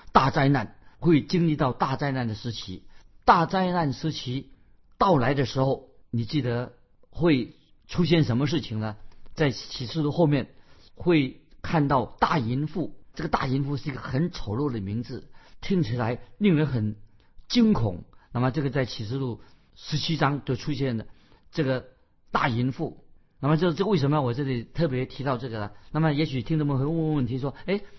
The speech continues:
在那个时候还能够看到有真正的教会吗？有，可是那个已经不是教会了。这个教会，那，那个时候那教会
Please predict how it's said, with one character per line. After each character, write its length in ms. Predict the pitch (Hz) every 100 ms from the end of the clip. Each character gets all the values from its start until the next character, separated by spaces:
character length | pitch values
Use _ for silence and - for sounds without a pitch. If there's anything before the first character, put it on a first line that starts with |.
| - -
在 200 | - 214
那 120 | 202 185
个 100 | 160
时 140 | 160
候 320 | 170 165 - - - _ -
还 240 | - 175
能 160 | 180 165
够 140 | 175
看 220 | - 175
到 100 | 165
有 140 | 139 110
真 200 | 107 170
正 120 | 160
的 80 | 143
教 180 | 175 143
会 180 | 139 135
吗？ 220 | 110 110 - - - -
有， 400 | 127 135 185 - - - -
可 140 | -
是 380 | 135 185 147 - - _
那 160 | 185
个 120 | 147
已 60 | 127
经 180 | 113 131
不 80 | 131
是 120 | 127
教 180 | 147 113
会 200 | 113 98
了。 200 | 82 - - - -
这 80 | -
个 80 | 151
教 180 | 160 147
会， 320 | 135 127 - - -
那， 180 | - 160
那 100 | 170
个 80 | 156
时 80 | 123
候 60 | 147
那 140 | 147
教 140 | 143
会 240 | 131 123